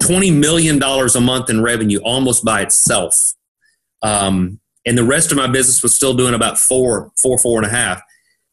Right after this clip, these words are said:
So we decided, you know what, let's take that little business to market and sell it.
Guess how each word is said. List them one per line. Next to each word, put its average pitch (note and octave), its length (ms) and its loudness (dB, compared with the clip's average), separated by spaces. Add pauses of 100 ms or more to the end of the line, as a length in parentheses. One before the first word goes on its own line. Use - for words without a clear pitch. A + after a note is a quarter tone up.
(120)
So B2 720 2
we C3+ 240 2
decided, C#3 640 0
you B2+ 80 2
know C#3+ 160 2
what, D3 340 0
let's - 460 0 (420)
take D3+ 220 -4
that - 140 -2
little C3 140 0
business B2 340 0
to - 80 -2
market A#2+ 400 0
and G#2+ 120 0
sell A#2+ 320 2
it. - 160 0